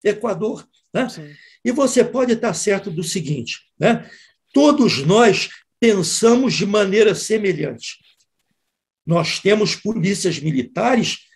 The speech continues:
Speaker 1: que são muito adiantadas. Você pegue,
Speaker 2: Sim.
Speaker 1: por exemplo,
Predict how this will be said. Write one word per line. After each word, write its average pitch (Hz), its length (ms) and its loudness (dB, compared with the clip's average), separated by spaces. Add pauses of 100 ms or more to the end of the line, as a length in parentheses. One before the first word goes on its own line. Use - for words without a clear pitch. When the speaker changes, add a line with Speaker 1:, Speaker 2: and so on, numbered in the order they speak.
(120)
Speaker 1:
que 170 100 -8
são 240 300 2
muito 277 320 2
adiantadas. 294 840 0 (320)
Você 185 320 2
pegue, 185 380 0
Speaker 2:
Sim. 151 100 -10
Speaker 1:
por 254 160 0
exemplo, 170 480 0